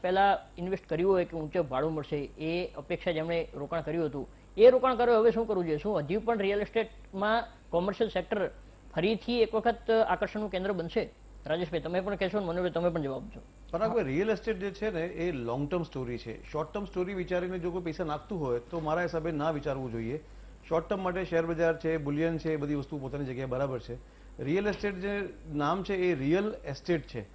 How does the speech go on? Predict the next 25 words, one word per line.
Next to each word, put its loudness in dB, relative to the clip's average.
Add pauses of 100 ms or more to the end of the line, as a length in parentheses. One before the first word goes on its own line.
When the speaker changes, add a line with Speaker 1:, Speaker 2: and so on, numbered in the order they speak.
(400)
Speaker 2:
એટલે -2
એ 2
લોંગ 2
ટર્મ 4
માટે 2
જ -2
છે -2
અને -2
લોંગ 0
ટર્મ -2
માટે 0
જો, 0
અ, -2
વિચારીને 0
કોઈ 0
માણસ 2
નાખશે -2 (520)
તો -2
યસ, 2
અત્યારે 0
તકલીફ -2
છે 2
થોડી 2
કોરોનાના 0
માટે, 0